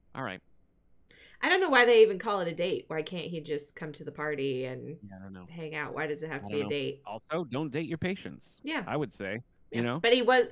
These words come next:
Speaker 2: she wasn't his patient. He just
Speaker 1: Okay.
Speaker 2: works there.
Speaker 1: Okay.
Speaker 2: <laughs>
Speaker 1: All right. Okay.
Speaker 2: <laughs> Kelly goes into Tara's room, and Tara was very happy to see her. She was worried she wasn't gonna come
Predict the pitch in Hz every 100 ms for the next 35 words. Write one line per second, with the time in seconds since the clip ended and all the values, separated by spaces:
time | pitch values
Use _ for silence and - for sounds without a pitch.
0 | - - - - - 262 311 285 262 214
1 | - 247 220 143 131 123 - - - _
2 | _ _ _ _ _ - 220 196 185 170
3 | 175 175 - - 220 214 220 233 _ _
4 | _ - - 214 90 - _ _ _ _
5 | - - 294 294 466 - 147 120 107 _
6 | _ - _ _ _ _ - 170 - 113
7 | - _ _ _ - - - - - -
8 | _ _ _ - - - 294 - 330 -
9 | - 240 247 247 - - _ _ _ 196
10 | 202 214 214 226 285 220 220 226 202 196
11 | 208 202 170 175 175 - 175 170 170 160
12 | 180 190 196 208 175 196 214 196 165 165
13 | 160 - 147 143 147 147 147 131 151 143
14 | 170 170 170 156 147 170